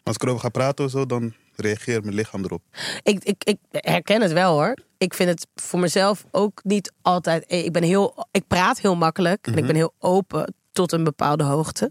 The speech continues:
Speaker 2: En dan is er een grens. En ik snap precies wat je bedoelt. Je zegt, het is een lichamelijke reactie al
Speaker 1: Ja.
Speaker 2: bijna. Dat wanneer je je zodanig kwa-, kwetsbaar opstelt, dat je eigenlijk al voelt van, "Yo, ik deel misschien nu iets te veel."
Speaker 1: Ja.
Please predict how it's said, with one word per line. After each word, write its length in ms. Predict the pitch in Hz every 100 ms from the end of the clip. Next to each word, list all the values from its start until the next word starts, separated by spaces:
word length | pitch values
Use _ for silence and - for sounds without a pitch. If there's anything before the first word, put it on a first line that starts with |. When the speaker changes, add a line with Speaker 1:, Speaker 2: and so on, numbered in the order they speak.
| -
Speaker 2:
En 360 | 165 165 170
dan 360 | 160 160 156 160 202 -
is 220 | 170 -
er 100 | 180
een 180 | 160 143
grens. 760 | - 160 165 320 - - - - _ _ _ _ _ _
En 200 | 165 170
ik 140 | 160 -
snap 200 | - 170
precies 320 | 175 - 269
wat 80 | 226
je 80 |
bedoelt. 200 | 180 175
Je 60 | 175
zegt, 220 | 160 165
het 100 | 165
is 60 | 160
een 100 | 165
lichamelijke 760 | 160 - 180 202 208 190 -
reactie 520 | 180 160 151 170 - 175
al 60 |
Speaker 1:
Ja. 60 | 185
Speaker 2:
bijna. 420 | 185 190 202 208 - - - - -
Dat 160 | 170
wanneer 560 | 170 175 185 202 220 233
je 300 | 190 175 170 _
je 160 | - 180
zodanig 540 | 156 196 226 202 190
kwa-, 200 | - 175
kwetsbaar 400 | - 202 190 -
opstelt, 400 | - 202 - 185
dat 100 | 170
je 80 | -
eigenlijk 400 | - 196 226 202
al 120 | - 170
voelt 240 | - 170
van, 100 | 165
"Yo, 120 | 170
ik 240 | 170 151 139
deel 200 | 165 175
misschien 380 | 151 - 160
nu 140 | 160 156
iets 200 | 175 -
te 120 | -
veel." 300 | - 175 -
Speaker 1:
Ja. 760 | - 120 117 110 101 101 92 87